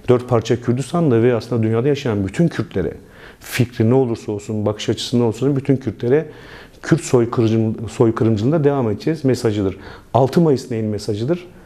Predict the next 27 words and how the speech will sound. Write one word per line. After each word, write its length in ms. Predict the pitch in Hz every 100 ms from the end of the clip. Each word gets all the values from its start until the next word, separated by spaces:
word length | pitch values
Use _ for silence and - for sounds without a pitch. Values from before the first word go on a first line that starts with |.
| - - -
Sayın 400 | - - 123 135
Öcalan'ın 540 | 160 147 117 110 110 -
ilmek 420 | 113 127 156 156
ilmek 320 | 107 104 -
yıllarca 440 | 113 123 139 117
örmek 380 | 113 117 117 151
istediği 480 | - - 92 90 82 - - - - -
Türkiye 480 | - 127 123 127 113
devrimci 300 | 113 113 123
hareketleriyle, 600 | 117 113 117 113 113 110
sosyalist 560 | 107 107 - 117 110 117
hareketleriyle, 800 | 110 110 113 - 113 113 113 113 - - - -
Türkiye'nin 580 | - 131 131 151 147 151
ezilen 440 | 147 110 120 139 147
kimlikleriyle, 720 | - 127 113 110 110 104 98
ezilen 360 | 107 110 127 131
gruplarıyla 560 | 113 110 - 117 113
ilmek 520 | 113 117 123 147 147 117
ilmek, 380 | 110 98 98 - - - - - -
e, 40 | 117 110 107 107 104 104
bin 340 | 98 107 123 120
bir 100 | 147
çabayla 460 | - 117 107 107
örmek 260 | 113 120 123
istediği 460 | - 104 104 160 160 - - - -
birleşik 440 | 107 107 104 131 139
mücadeleye, 600 | 131 135 127 131 135